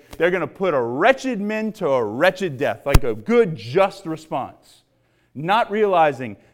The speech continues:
they just signed their own death certificate. You see, whenever Jesus was saying this story, he's taking a teaching that God sent his prophets, God sent his people,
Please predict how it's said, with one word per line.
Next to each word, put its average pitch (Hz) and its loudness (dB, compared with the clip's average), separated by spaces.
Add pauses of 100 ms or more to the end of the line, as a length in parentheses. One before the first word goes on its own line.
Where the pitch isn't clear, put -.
they 180 0
just 180 -4
signed 156 -4 (160)
their 127 0
own 156 -2
death 143 -2
certificate. - -18 (1120)
You 190 -4
see, 240 -2
whenever 247 4
Jesus 233 -4
was 185 -6
saying 254 2
this 196 -6
story, 208 0 (180)
he's 208 -6
taking 269 0
a 190 -2
teaching 220 -4 (200)
that 147 0
God 202 6 (160)
sent 277 -2
his 240 -4
prophets, 226 -4 (260)
God 208 4 (120)
sent 269 -2
his 233 -4
people, 262 -2